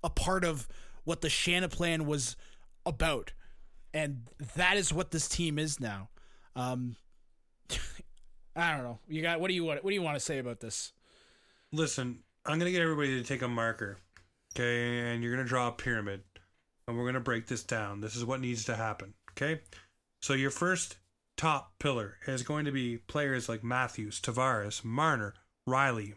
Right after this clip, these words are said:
Speaker 2: Muzzin, Freddie. The aforementioned group is the one that needs to, night in and night out, be and set the example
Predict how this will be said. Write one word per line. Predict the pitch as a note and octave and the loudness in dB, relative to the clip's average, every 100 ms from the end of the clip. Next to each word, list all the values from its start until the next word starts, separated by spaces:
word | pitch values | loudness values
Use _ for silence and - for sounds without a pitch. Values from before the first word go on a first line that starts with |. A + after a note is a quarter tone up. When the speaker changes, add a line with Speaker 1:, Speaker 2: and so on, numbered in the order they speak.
| A#2+ | -2
Speaker 2:
Muzzin, | C#3+ D#3+ B2 G#2 - _ | 2 2 0 -6 -12 _
Freddie. | - D3 B2 - _ _ _ _ _ _ _ | 0 2 0 -6 _ _ _ _ _ _ _
The | - C3+ | 0 4
aforementioned | F3 F#3+ F#3 E3+ D#3+ D#3 C3 | 4 4 2 2 2 0 0
group | B2+ A2 - - | 0 -2 -4 -12
is | - C3 | -4 0
the | A#2+ | 0
one | A#2 D3 | 2 2
that | D#3 C3 | 0 0
needs | C#3+ C3 - | 0 0 -2
to, | - A2+ - - - | -2 -2 -4 -14 -6
night | B2+ C3 D3+ F3+ | 0 4 4 4
in | F3 D3+ G2+ - _ _ _ - | 4 4 2 -6 _ _ _ -6
and | B2 B2 | -2 2
night | C#3 D#3+ | 2 4
out, | D#3 A2 - - _ _ _ _ _ - | 0 0 -8 -20 _ _ _ _ _ 2
be | D#3 F3+ F#3 - | 4 4 0 0
and | C3 A#2+ | 0 0
set | - E3+ C#3+ - - | 2 4 2 0 -2
the | B2+ | 0
example | A#2+ A#2+ B2+ A#2+ - G#2 | 0 2 2 0 -4 -16